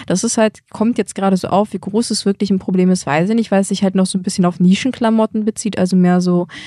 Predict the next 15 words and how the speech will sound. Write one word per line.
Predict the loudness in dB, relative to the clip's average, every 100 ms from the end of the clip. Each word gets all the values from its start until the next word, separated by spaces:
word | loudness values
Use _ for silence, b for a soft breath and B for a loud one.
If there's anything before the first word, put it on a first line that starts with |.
| B B
so | 0 2 4
Louis | 4 4 4
Lita-Sachen, | 2 2 0 0 0 2
die | 4
halt | 2 2
im | -2
Ausland | 0 0 2 0 2
sehr | -2
teuer | 0 2 4 2
sind | 4 4 2 B B B
oder | 0 2
halt | 2 0
so, | -2 -2 -2 -4 b b b -14 -8
ja, | -4 0 2
Modemarken, | 2 2 0 2 2 2 0 0 0 0 -2